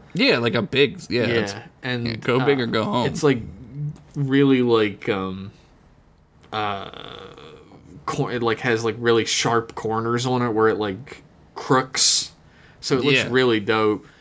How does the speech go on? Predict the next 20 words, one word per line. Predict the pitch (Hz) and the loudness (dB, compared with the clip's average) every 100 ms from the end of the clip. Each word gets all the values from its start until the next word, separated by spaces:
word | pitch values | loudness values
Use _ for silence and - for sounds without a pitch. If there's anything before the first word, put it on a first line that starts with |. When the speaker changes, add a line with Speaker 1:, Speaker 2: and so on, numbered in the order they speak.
| - - - | -20 -20 -10
Speaker 2:
And | 113 117 117 | -6 -4 -2
I | 123 | 0
got | 123 123 | 2 4
it | 123 117 - | 4 2 -2
at, | 117 110 98 - - | -4 -4 -6 -14 -10
uh, | 113 110 | -6 -4
Lake | 107 113 123 127 | -4 2 2 2
Vesuvius | 139 120 117 - 127 117 110 98 - | 0 -4 -4 0 0 0 -2 -4 -4
near | 104 104 | -4 -4
Pittsburgh. | - 113 - - - 65 67 - - - - - - - | 2 0 0 -8 -6 -8 -12 -16 -20 -20 -20 -20 -14 -6
So | - 123 | -2 0
it's | 113 120 | 0 0
called | 131 127 | 2 2
the | 120 | 0
Speaker 1:
That's | - | 0
Speaker 2:
Staff | - 113 107 113 - | 0 0 0 0 -2
of | 110 107 | -6 -6
Vesuvius. | 110 - - 113 104 90 85 - - - - _ - | -6 -2 0 -2 -4 -10 -8 -4 -4 -6 -12 _ -12
Speaker 1:
That's | - 123 143 - | -2 0 0 0
not | 170 160 160 156 | 2 4 4 0